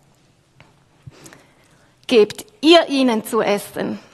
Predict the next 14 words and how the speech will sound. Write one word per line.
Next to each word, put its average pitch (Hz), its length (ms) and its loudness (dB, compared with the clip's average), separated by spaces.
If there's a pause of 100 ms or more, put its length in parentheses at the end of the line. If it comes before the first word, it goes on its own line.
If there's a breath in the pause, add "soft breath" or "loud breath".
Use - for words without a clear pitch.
(1000 soft breath)
Und 240 220 -4
sie 277 140 2
sprachen 240 540 0
zu 254 280 0
ihm, 233 440 -2
"Sollen 208 600 0
wir 294 260 2
hingehen 269 640 0
und 226 200 -4
für 185 220 -4
zweihundert 285 880 0
Dinare 208 400 -2
Brot 226 500 -2
kaufen 226 540 -4